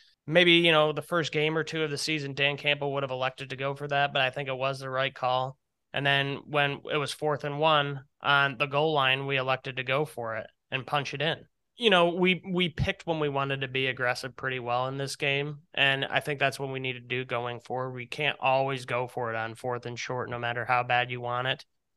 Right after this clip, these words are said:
So I was pretty happy when we decided to go for it. I think we were just one for one on fourth down, and that was a, a key pivotal moment in the game. So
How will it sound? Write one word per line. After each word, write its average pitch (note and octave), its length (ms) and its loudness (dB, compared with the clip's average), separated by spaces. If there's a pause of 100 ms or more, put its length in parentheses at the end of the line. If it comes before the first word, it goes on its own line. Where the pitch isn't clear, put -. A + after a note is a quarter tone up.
(140)
So A#2+ 240 6
I D3+ 200 6
was D#3+ 120 6
pretty D3 220 2
happy C3 320 2
when B2+ 200 -4
we B2+ 80 -4
decided A#2 440 -2
to A#2+ 80 -6
go A#2 180 -4
for B2 160 -2
it. A#2+ 40 2
I A#2 40 -6
think B2+ 160 -8
we B2 60 -8
were A#2 120 -4
just A#2 200 -8
one A#2 200 -4
for A#2 160 -6
one A2+ 200 -6
on A2 140 -8
fourth G#2+ 320 -8
down, A2 260 -4
and A#2 160 -10 (280)
that C3+ 140 4
was A#2+ 140 -2
a, A2 240 -6
a C3+ 120 0
key A#2+ 360 -6 (180)
pivotal B2 300 -4
moment A#2 340 -6
in A#2 80 -8
the A2+ 80 -10
game. A2+ 300 -10
So A#2 340 -6